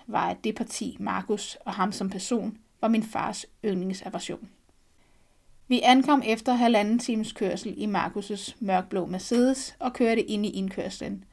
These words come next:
og jeg kunne fornemme min fars måbende ansigtsudtryk igennem ruden, da han så, jeg ankom i sådan en fin, stor bil. "Er du klar?"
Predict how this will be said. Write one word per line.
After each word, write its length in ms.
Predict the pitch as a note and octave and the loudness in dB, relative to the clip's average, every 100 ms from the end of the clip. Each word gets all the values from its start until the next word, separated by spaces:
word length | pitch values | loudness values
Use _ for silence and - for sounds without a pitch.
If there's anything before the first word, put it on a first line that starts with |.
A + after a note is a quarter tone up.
| _ - - - | _ -20 -20 -2
og 80 | G#3+ | 2
jeg 120 | G3+ | 2
kunne 120 | G#3+ | 0
fornemme 380 | - G#3 G#3 A3+ | -2 2 2 4
min 160 | A#3 G#3+ | 4 4
fars 400 | F3+ C#3+ - A3 | 4 4 2 0
måbende 420 | G3+ G3 G#3+ A3 | 0 2 0 -2
ansigtsudtryk 840 | - G3+ A3+ G#3+ G#3 G#3 - G3+ - | -2 -4 -4 -4 -6 -4 -4 -4 -6
igennem 360 | F#3+ F3+ F#3+ | -2 0 0
ruden, 520 | F#3+ G#3 A3+ B3 A#3+ - - - A3 | -2 0 4 2 2 -8 -20 -8 -2
da 60 | |
han 160 | G3 G#3 | -2 -2
så, 260 | - G3 | 0 0
jeg 160 | G3 - | 2 0
ankom 360 | G3 F#3+ G#3 F#3+ | -2 -4 -4 -4
i 80 | G#3+ | -6
sådan 320 | - F3 F3 | -4 -4 -2
en 160 | G3 F#3 | -4 -6
fin, 360 | - G#3 - | -6 -8 -8
stor 320 | - - D#3 - | -10 -6 -6 -8
bil. 240 | - - - - _ _ _ - - - - - - - - - - - | -14 -14 -18 -20 _ _ _ -20 -20 -20 -20 -20 -20 -20 -20 -20 -16 -6
"Er 80 | A3 | -4
du 60 | |
klar?" 420 | - A3+ A3+ - | 0 2 2 0